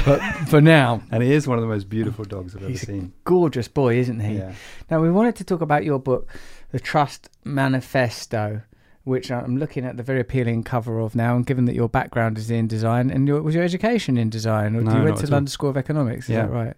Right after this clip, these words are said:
Speaker 2: Yeah, had nothing to do with design.
Speaker 1: How come you're flying for Stella McCartney, or working for Stella McCartney and A-, Alexander McQueen? How did that happen?
Speaker 2: Because, uh, well, long story short, I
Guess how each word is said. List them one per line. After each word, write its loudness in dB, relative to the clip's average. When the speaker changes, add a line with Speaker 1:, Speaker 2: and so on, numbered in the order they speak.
Speaker 2:
Yeah, -2
had -2
nothing 0
to -4
do -2
with -2
design. -6
Speaker 1:
How -2
come 0
you're 0
flying 2
for 0
Stella 0
McCartney, 0
or 2
working 2
for -6
Stella -2
McCartney 0
and 0
A-, -14
Alexander -2
McQueen? 0
How 0
did -4
that -4
happen? -4
Speaker 2:
Because, -2
uh, 2
well, -2
long 2
story 0
short, -2
I 0